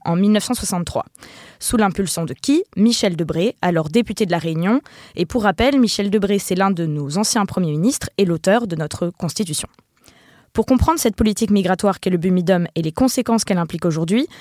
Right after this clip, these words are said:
nous avons décidé de passer un coup de fil à Jessica Oublié, autrice de la B D Pays à nous. On lui a demandé comment elle avait entendu parler du Bumidum et ce qui lui avait donné envie de mener cette enquête.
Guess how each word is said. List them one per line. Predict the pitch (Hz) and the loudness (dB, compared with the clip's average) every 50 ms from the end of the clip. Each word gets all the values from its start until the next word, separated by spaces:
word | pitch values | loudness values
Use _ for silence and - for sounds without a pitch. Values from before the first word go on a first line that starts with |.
| - - - _ - | -20 -20 -8 _ 0
nous | 208 202 | 2 4
avons | 226 208 254 262 | 4 4 4 4
décidé | 214 240 233 - 202 190 262 294 | 4 4 2 2 0 0 2 2
de | 247 214 | 2 2
passer | - 170 160 - - 247 269 - | 2 0 -2 0 0 0 0 2
un | - 277 | 0 0
coup | 269 - 220 | 0 0 -2
de | - | -4
fil | - - 226 262 233 | -2 -2 0 2 2
à | 180 | 2
Jessica | 175 175 226 262 - - 214 254 240 233 | 2 2 2 0 0 0 0 2 2 2
Oublié, | 190 175 175 160 170 190 233 - - | 2 0 0 0 0 0 0 -2 -2
autrice | 190 185 - - - 254 254 | -4 -2 -2 -2 -2 -2 0
de | 202 190 | 0 0
la | 180 175 | 0 0
B | 151 165 | 0 -2
D | 156 170 196 - - _ - | 0 0 -2 -2 -2 _ 0
Pays | 190 185 214 226 190 | 0 2 2 2 2
à | 165 | 2
nous. | 165 131 - _ _ - - - - - - - - | 0 -2 -6 _ _ -20 -20 -20 -20 -20 -20 -6 0
On | - 214 | 2 4
lui | 208 214 | 6 6
a | 202 190 | 6 4
demandé | 180 208 196 190 185 170 185 | 4 2 2 2 0 0 -2
comment | - - 175 160 147 - _ | -2 0 0 0 0 -2 _
elle | - 196 233 262 285 - | 2 2 2 2 2 0
avait | - 190 190 175 185 | 0 0 0 2 0
entendu | 185 185 - 196 185 175 160 165 | 0 0 0 0 0 0 -2 -2
parler | - 170 170 170 165 | -4 -2 -2 -2 -2
du | 156 156 | -2 -2
Bumidum | 160 165 156 143 - 160 170 208 220 - - - - - - - | -2 -2 -2 0 0 0 2 2 2 0 -4 -10 -20 -20 -6 -2
et | - 202 | 0 0
ce | - 226 | 2 0
qui | 214 - 226 | 0 0 2
lui | 208 214 202 | 4 4 4
avait | 190 202 | 4 4
donné | 180 196 190 180 | 4 4 4 4
envie | 170 165 160 165 233 | 2 2 2 0 2
de | 202 185 | 2 2
mener | 170 156 160 185 | 2 2 2 0
cette | - 190 165 - | 0 -2 -2 -4
enquête. | 147 139 - - - - - | -4 -6 -8 -10 -12 -12 -18